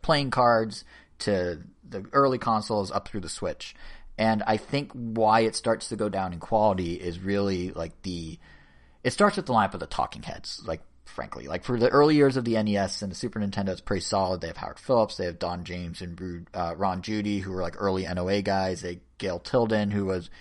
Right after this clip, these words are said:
early marketing at N O A, she created Nintendo Power. Uh, they have some personal anecdotes and color commentary kind of in tandem with that from various personalities like Cliff Belinsky and Wil Wheaton, um, and Allison,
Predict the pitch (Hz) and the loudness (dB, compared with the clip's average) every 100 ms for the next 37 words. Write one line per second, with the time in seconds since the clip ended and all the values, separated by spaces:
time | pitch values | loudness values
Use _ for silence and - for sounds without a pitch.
0 | - - 113 107 98 110 - 107 95 101 | -18 -2 2 4 6 4 4 0 0 0
1 | 101 95 107 98 - 107 92 90 110 107 | 0 0 -2 -2 -2 -2 0 0 2 4
2 | 101 101 98 92 - - - - - 95 | 4 4 4 0 -4 -16 -20 -20 0 6
3 | 95 95 92 - 110 117 113 117 98 - | 6 6 4 0 2 2 2 0 -2 -2
4 | 131 110 120 110 107 104 107 104 101 110 | 0 0 -2 -2 -2 -2 -2 -4 -4 -2
5 | 95 - 123 117 - 110 101 98 90 80 | -2 2 2 2 2 0 0 -4 -6 -8
6 | 113 110 104 104 107 98 - 98 95 - | -6 -4 -4 -2 -2 -2 -4 -4 -4 -6
7 | 98 92 92 92 92 80 - 98 - - | -8 -8 -8 -6 -6 -8 -12 -12 -14 -8
8 | 107 107 - 95 85 85 80 107 110 104 | -6 -6 -8 -10 -10 -12 -10 -6 -6 -6
9 | 98 95 - - - _ - 82 82 82 | -6 -6 -10 -20 -20 _ -8 -4 -2 -2
10 | 80 80 - 92 82 82 71 64 | -6 -12 -8 -8 -8 -10 -10 -16